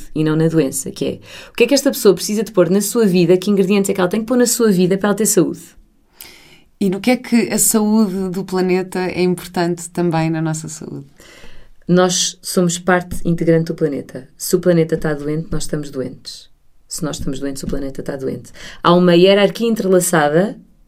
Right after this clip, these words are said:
Speaker 1: há uma hierarquia entrelaçada entre nós e o planeta. Nós fazemos parte do todo. Nós podemos achar que cada um de nós é um ser individual, com os seus problemas. Não.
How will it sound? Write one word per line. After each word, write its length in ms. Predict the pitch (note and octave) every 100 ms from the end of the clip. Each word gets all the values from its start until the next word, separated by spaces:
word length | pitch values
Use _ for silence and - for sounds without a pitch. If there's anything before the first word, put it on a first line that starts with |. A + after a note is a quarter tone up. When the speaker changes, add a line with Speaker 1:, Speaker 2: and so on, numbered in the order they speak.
| _
Speaker 1:
há 80 | -
uma 140 | C#3 D3+
hierarquia 420 | D#3+ E3 E3 A3
entrelaçada 500 | G#3+ F3+ F3+ F#3 F#3+
entre 240 | G3 - -
nós 220 | E3+ F#3+
e 20 |
o 40 | G#3+
planeta. 500 | G#3 F#3 - - - - - _ - - - - -
Nós 220 | F3 E3+
fazemos 320 | G3 G3+ F#3+
parte 360 | - F3 E3+ F3
do 120 | A3
todo. 300 | - D3 - - - - _ _ _ _ _ - -
Nós 360 | C#3+ - - -
podemos 320 | - F3+ G3+ G3
achar 380 | G3 G3+ F#3 F3+
que 100 | -
cada 200 | F#3+ F3+
um 20 |
de 60 | F3+
nós 260 | F3+ F3
é 80 | E3
um 40 | E3
ser 180 | F3+
individual, 840 | E3+ E3+ E3 D#3+ D3+ D3 F#3+ G3+ E3
com 100 | E3
os 60 |
seus 140 | E3 D#3+
problemas. 320 | D#3+ D3+ -
Não. 280 | E3+ C#3+